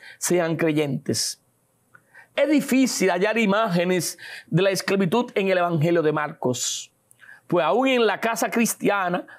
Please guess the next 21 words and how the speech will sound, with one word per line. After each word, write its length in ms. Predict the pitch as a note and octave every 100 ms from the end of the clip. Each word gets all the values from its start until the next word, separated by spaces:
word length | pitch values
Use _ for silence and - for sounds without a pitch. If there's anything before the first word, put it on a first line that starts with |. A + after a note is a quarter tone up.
| _ _
no 200 | - A3
se 140 | G#3+ A#3
ha 80 |
do-, 280 | G#3+ A3 - -
codificado 800 | C4 B3 B3 A#3+ G#3 G#3 G3 E3
del 280 | D3 C3
todo. 380 | A#2+ B2+ A#2 D#3+ _ _ _ _ - - -
Sin 220 | D#4 D#4
embargo, 600 | F#3 C3 G#2+ C3 D3+ - _ _ -
hay 140 | A3+
un 240 | C4+ A3 F3+
texto 440 | A#3+ A3 - F#3+
que 120 | E3+
interpreta 920 | F#3+ F#3 F#3 E3+ C3+ G3 A#3+ B3 A#3+
el 220 | G3 D#3+ B2+
duro 360 | C#4+ E4 C#4+
revés 480 | F3+ E3+ D#3+ G3+ D#3
de 120 | F#3
la 100 | F3+
guerra 280 | D#3+ G3+ G#3+
judía, 500 | E3 F3+ C4+ C4 -